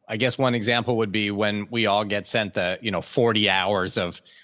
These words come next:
online modules every year, um, that we're told you have to do, right? Um, we all just assume we have to do it. I certainly assume if I don't do it, I'll get fired or whatever. Now, one,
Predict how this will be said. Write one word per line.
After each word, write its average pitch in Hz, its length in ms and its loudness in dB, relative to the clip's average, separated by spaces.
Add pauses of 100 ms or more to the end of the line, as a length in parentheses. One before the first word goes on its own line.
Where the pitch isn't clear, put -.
(240)
online 98 480 0
modules 98 540 0
every 92 220 -4
year, 87 500 -2
um, 87 320 -4
that 87 140 -4
we're 98 120 -4
told 95 300 -4
you 92 80 -4
have - 380 -2
to 92 100 -10
do, 95 580 -2
right? 90 380 0
Um, 87 340 -2 (180)
we 110 120 -2
all 98 180 2
just 92 220 -6
assume 95 240 -4
we 92 80 0
have 90 240 -2
to 95 100 -8
do 90 100 0
it. 87 60 2
I 87 120 2
certainly 87 320 -4
assume 85 300 -4
if 80 120 -4
I 85 80 2
don't 85 180 -4
do 85 140 -2
it, 85 80 0
I'll 78 200 0 (140)
get 87 140 -4
fired 82 340 0
or 73 80 -2
whatever. 82 400 -2 (340)
Now, 98 120 2
one, 120 260 2